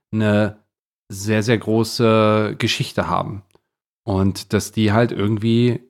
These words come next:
jetzt nicht mehr so richtig weitergeht, weil eben diese Freundschaft irgendwie eingeschlafen ist, weil die sich irgendwie auseinandergelebt haben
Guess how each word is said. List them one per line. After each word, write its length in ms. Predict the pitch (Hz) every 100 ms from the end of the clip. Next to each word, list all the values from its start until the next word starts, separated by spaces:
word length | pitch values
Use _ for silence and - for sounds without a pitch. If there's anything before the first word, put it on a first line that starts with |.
| _ _
jetzt 440 | 104 104 - -
nicht 240 | 92 101 -
mehr 160 | 123
so 80 | 113
richtig 340 | 123 120 127 107
weitergeht, 580 | 110 127 120 143 156 98
weil 440 | 92 90 107 113
eben 280 | 104 110 110
diese 220 | 104 107
Freundschaft 560 | - - 101 107 113 -
irgendwie 360 | 104 107 104
eingeschlafen 560 | - 110 113 123 110 120
ist, 140 | 117 101
weil 300 | 98 101 98
die 160 | 101
sich 180 | 98 98
irgendwie 280 | 101 110 107
auseinandergelebt 840 | 104 113 101 117 113 107 117 -
haben 320 | 113 117 120